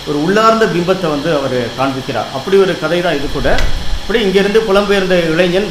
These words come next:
பாஸ்டன் நகரத்துல, ஆ, ஒரு மாலை நேரத்துல, ஆ, அந்த அவன் ரொம்ப தனிமையா தன்னை உணரும் பொழுது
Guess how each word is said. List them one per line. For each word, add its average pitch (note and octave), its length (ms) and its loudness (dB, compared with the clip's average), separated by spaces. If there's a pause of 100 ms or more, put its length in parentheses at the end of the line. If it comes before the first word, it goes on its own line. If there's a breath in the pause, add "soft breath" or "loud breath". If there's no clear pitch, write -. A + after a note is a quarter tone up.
பாஸ்டன் F#3 500 0
நகரத்துல, E3 520 -2 (520)
ஆ, D#3 40 -2 (540)
ஒரு D3+ 340 0
மாலை F#3 340 2
நேரத்துல, D#3+ 440 0 (760)
ஆ, C3+ 300 -4
அந்த C3+ 200 -6
அவன் C3+ 240 -4
ரொம்ப D#3 180 -6
தனிமையா E3 440 -2
தன்னை C#3 180 0
உணரும் D3+ 300 0
பொழுது C3+ 360 0